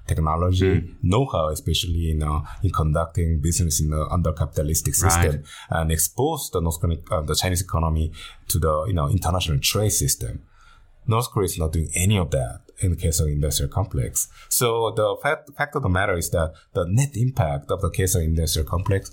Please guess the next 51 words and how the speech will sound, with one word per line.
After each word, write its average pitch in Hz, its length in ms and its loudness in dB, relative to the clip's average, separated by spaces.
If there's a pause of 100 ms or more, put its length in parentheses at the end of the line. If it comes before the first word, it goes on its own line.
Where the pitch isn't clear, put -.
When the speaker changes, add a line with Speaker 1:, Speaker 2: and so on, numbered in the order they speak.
(220)
Speaker 1:
is - 160 2
same 120 360 2
as, 92 200 -2
like, 85 160 -4
a, 82 180 0 (360)
uh, - 80 -2
for 92 160 0
North 98 260 0
Korea 90 200 0
to - 120 -4
send 87 380 2
a - 40 2
busload 76 720 0
of 73 80 0
North 82 220 0
Korean 73 220 0
workers 78 360 -2
to 69 100 0
Paju, 131 640 -2
Speaker 2:
Mm-hmm. 95 320 4
Speaker 1:
the, 80 440 2
the, 80 180 0
you 80 60 0
know, 80 160 2
South 90 340 0
Korean, 80 540 0 (260)
uh, 76 260 0 (320)
town 90 500 0
just 98 200 0
across 82 320 -2
the 80 80 0
D 78 200 0
M 73 120 2
Z, 98 340 2
Speaker 2:
Yeah. 92 220 0 (100)
Speaker 1:
and 90 280 -2
make 101 220 0
them 92 140 0
work 92 240 0
in 82 120 0
factories 92 440 -2
there 104 440 0 (160)
during 135 160 0
the 151 100 0
day 113 380 0 (300)
and 104 340 -2
bring 123 180 2
them 110 160 0
back 110 180 0
at 107 120 -2
night. 135 320 -2